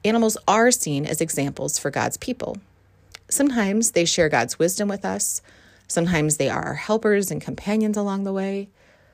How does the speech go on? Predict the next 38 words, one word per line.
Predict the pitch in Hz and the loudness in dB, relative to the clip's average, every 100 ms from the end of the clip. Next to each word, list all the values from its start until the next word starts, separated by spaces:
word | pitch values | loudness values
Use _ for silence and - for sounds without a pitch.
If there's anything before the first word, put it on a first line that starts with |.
| _ _ _ | _ _ _
What | 254 | 2
might | 254 254 | 4 4
God | 202 180 | 4 2
be | 170 | 2
saying | 175 - 160 156 | -2 0 -2 -2
to | - | -2
us | 139 143 | -2 -2
through | - 165 - | -2 -4 -2
our | 156 | -4
fellow | - 202 196 190 | -2 0 0 0
beloved | 170 156 160 156 | 2 2 2 0
creatures | - 143 - 139 143 | -2 -6 -4 -6 -6
of | 139 | -6
God | 131 131 | -6 -6
today? | 127 - - - _ _ _ _ _ - _ _ _ - - | -8 -8 -8 -12 _ _ _ _ _ -20 _ _ _ -20 -2
Hear | 208 196 | 2 4
these | 240 240 - | 2 2 0
words | 143 143 - - | -2 -2 -6 -2
from | 190 | -2
Psalm | 175 151 143 | 0 0 0
one | 139 | -2
hundred | 151 135 143 | -2 -2 -4
and | 143 | -4
four. | - - - - _ _ _ - - _ | -6 -8 -10 -16 _ _ _ -20 -20 _
Let | 202 208 | 0 2
my | 185 | 2
whole | 185 - 226 | 2 4 4
being | 214 180 165 165 | 6 2 2 2
bless | 160 147 | 2 2
the | - 156 | 0 0
Lord. | 165 180 - 175 - _ _ _ _ - - | 0 0 -2 -8 -18 _ _ _ _ -20 -14
You | 185 202 | -2 -2
put | - 233 220 - | 2 2 2 0
gushing | - 180 - 202 202 | 0 2 2 0 0
springs | - 214 185 160 165 | 0 0 0 0 0
into | 175 175 | -2 -2
dry | 160 156 143 | -2 2 2
riverbeds. | 151 165 160 151 - - - | 2 2 2 0 -6 -4 -6